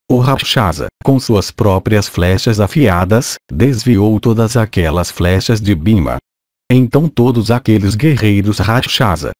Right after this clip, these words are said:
de formas terríveis, se reagrupando e voltando para a batalha, por ordem de seu líder,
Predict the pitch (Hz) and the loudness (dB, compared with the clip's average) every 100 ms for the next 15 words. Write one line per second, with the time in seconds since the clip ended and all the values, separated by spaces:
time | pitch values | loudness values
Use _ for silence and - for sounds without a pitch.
0 | - 82 120 - 113 117 107 101 107 95 | -8 -2 0 0 0 2 2 0 0 0
1 | 127 101 67 - - _ - 117 98 120 | 2 0 -2 -8 -12 _ -4 0 0 0
2 | 123 101 92 110 123 117 120 104 107 92 | -2 -2 -2 0 2 2 2 2 0 2
3 | 113 113 107 95 95 95 104 - 98 69 | 0 0 0 0 0 0 0 0 -2 -4
4 | 62 - - 131 120 104 123 110 110 120 | -8 -10 0 2 4 2 0 0 0 0
5 | 151 151 135 90 92 60 | -2 0 0 0 -2 -6